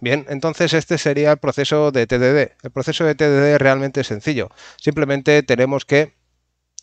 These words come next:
empezar en nuestra aplicación sin nada. Nos van dando una lista de features que tenemos que ir desarrollando y lo que vamos haciendo es, en lugar de desarrollar la funcionalidad, desarrollamos este proceso. Bien, importante,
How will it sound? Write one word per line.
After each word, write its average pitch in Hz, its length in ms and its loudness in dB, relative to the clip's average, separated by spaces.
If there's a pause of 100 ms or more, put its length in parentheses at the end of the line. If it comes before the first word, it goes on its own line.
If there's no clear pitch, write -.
empezar 123 340 0
en 131 80 0
nuestra 123 320 -2
aplicación 117 500 -4
sin 110 180 -6
nada. 156 300 2 (400)
Nos 107 200 -6
van 131 160 0
dando 139 180 0
una 127 140 0
lista 135 260 0
de 107 120 -2
features 131 340 -6
que 113 100 -8
tenemos 117 320 -6
que 123 120 0
ir 120 100 -2
desarrollando 156 600 -2 (540)
y 139 160 0
lo 131 120 0
que 127 80 -2
vamos 143 220 0
haciendo 160 340 0
es, 127 140 -2
en 110 100 -4
lugar 117 240 0
de 131 140 0
desarrollar 123 480 0
la 110 80 -2
funcionalidad, 117 1000 -2
desarrollamos 123 640 0
este 135 180 -4
proceso. - 460 -14
Bien, 156 260 -2 (360)
importante, 143 720 0